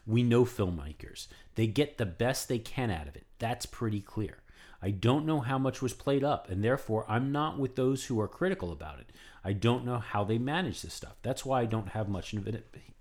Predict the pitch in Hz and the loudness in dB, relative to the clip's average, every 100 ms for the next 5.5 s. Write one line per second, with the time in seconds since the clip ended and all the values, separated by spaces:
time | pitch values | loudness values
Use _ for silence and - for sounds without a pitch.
0 | - 107 110 110 - 196 139 82 76 69 | -2 0 0 -2 -2 0 0 -2 -6 -10
1 | - - - - - - 120 117 98 127 | -16 -20 -20 -18 -20 -2 2 4 4 4
2 | 165 175 147 135 113 107 - 175 202 175 | 4 4 4 4 0 -4 -2 2 2 0
3 | 110 - - - 139 175 170 - 123 113 | -4 -6 -6 2 4 4 0 0 2 2
4 | 98 - 80 - 123 - - 117 107 - | -2 -6 -8 -4 -4 -4 -4 -2 -2 -4
5 | 92 82 80 69 - | -8 -8 -8 -10 -16